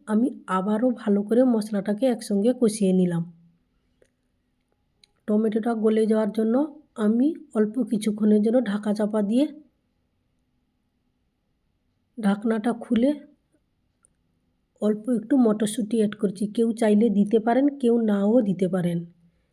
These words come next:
তারপর বাঁধাকপিটা আমি ভালো করে চিপড়ে নিয়ে ওই মশলার সঙ্গে দিয়ে আমি আবারও ভালো করে কষিয়ে নিব। কিছুক্ষণ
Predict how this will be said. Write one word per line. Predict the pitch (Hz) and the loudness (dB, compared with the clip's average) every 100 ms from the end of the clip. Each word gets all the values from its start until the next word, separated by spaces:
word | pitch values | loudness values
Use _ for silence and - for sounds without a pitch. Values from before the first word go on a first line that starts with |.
| _ _ _ _ _ - | _ _ _ _ _ -12
তারপর | 226 - 220 | -10 -4 -2
বাঁধাকপিটা | 220 214 214 208 - 208 254 277 - _ _ - | 0 0 0 -2 -2 0 0 -4 -10 _ _ -6
আমি | 233 | -4
ভালো | 185 208 214 | 2 4 4
করে | 220 233 | 2 -2
চিপড়ে | 240 220 208 226 | -2 -4 -2 0
নিয়ে | 226 233 285 302 - _ _ _ _ _ _ | 2 2 2 0 -12 _ _ _ _ _ _
ওই | 262 240 | -2 0
মশলার | 226 208 240 226 214 | 2 2 0 -4 -2
সঙ্গে | 247 233 | -2 0
দিয়ে | 214 202 262 302 | 0 0 0 -2
আমি | 233 254 349 | 0 0 -2
আবারও | 202 196 214 262 | -4 0 0 0
ভালো | 214 196 214 | 0 0 0
করে | 208 240 294 - _ _ _ _ _ - | 2 0 -2 -6 _ _ _ _ _ -2
কষিয়ে | 220 240 208 | -2 4 4
নিব। | 196 185 180 185 - _ _ _ _ _ _ _ _ _ _ _ _ _ _ _ _ _ _ _ - | 6 4 0 -4 -16 _ _ _ _ _ _ _ _ _ _ _ _ _ _ _ _ _ _ _ -12
কিছুক্ষণ | 208 247 - 247 | -4 -4 0 -2